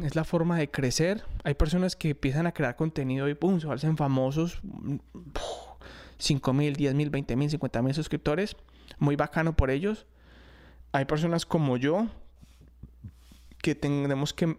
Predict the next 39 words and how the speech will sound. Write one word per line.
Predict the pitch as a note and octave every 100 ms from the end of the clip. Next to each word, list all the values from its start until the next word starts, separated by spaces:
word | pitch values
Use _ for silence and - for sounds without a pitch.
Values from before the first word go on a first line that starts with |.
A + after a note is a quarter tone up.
| -
cometer | D#3+ C#3 C3 B2+
cincuenta | - E3 - D#3 - B2
mil | C3+ C#3
errores | D3 D#3+ E3+ G3 A3+ - - - - - -
para | C#3 B2+
poder | - C3+ C#3+
encontrar | D3+ D3+ C3+ B2 A#2+ -
el | - C#3+
contenido | - C3+ - A2 B2+ C#3+
y | D3
el, | - -
el | C3+ C3 B2+
exactamente | C3+ - D#3+ D3+ F3+ F3 F3 E3+ F3
lo | D3+
que | -
vamos | - D3
a | A#2+
hacer. | - B2+ - - -
Yo | C#3+ D3+ F3+ D#3+ F3
ahorita | - D3+ F#3+
la | E3+
tengo | D3+ D3
muy | D#3 D3+
clara. | - - - - - - - - -
Este | - F3
canal | - D#3+ E3
vamos | F3 D#3+ E3
a |
hacer | D3 C3+
videografía, | D3+ D3+ C#3+ - - F3+ D#3
vamos | D#3+
a |
hacer | D3+ C#3
cortometrajes, | - C#3+ C#3 C3 - - D#3+ D#3+ D3+
vamos | C3 C3 D3
a |
hacer | C#3 A#2+ A#2
videos | C#3 D3 D3 C#3+
bacanos, | - - E3+ E3 E3 D#3+